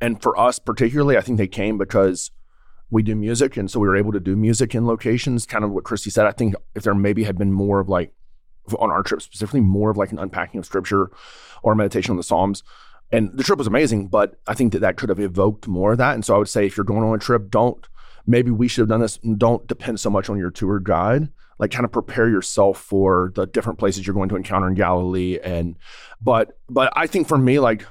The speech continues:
the trip exceeded my expectations. Like, it really did. I, I felt things I didn't think I was going to feel. And some of the locations were absolutely stunning.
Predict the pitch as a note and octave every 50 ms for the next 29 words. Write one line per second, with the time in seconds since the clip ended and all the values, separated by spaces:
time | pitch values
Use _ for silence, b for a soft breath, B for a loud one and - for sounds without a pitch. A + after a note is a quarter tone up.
0 | - - - - - - A#2 - D#3+ D#3 - - - - - C#3 C#3 C3+ C3 B2+
1 | C3 A#2 - - A#2 - A2 A#2+ C#3+ - - G1+ - - - - - F#2+ G2+ G#2
2 | F#2+ A#2 A2+ G#2+ F#2+ F2 A2 B2+ A2 - - C#2+ F#2 G2 G2+ F#2+ - - - -
3 | G2 G2 G2+ G2 F2+ - - - A2 G2+ - - A#2+ A2+ G#2+ A2+ G#2+ A2 B2 -
4 | G2+ A2 G2+ - A2 G#2 G2+ F#2 G2 F#2+ G2 F#2 - A2 G2+ F#2+ F2+ - - G#2
5 | G#2+ B2 C3 - - G2+ G2 F#2+ F#2 F#2+ F#2 F2 - B B B B B B B
6 | B B B - - - - - A#2+ A#2 A#2 F#2+ G#2+ F#2+ F#2 F#2 - - A2 G2+
7 | - G#2+ - - F#2+ - - - - G#2 G2 - A2+ F#2 E2 - - - F2 F#2
8 | G2+ A2 B2 B2+ -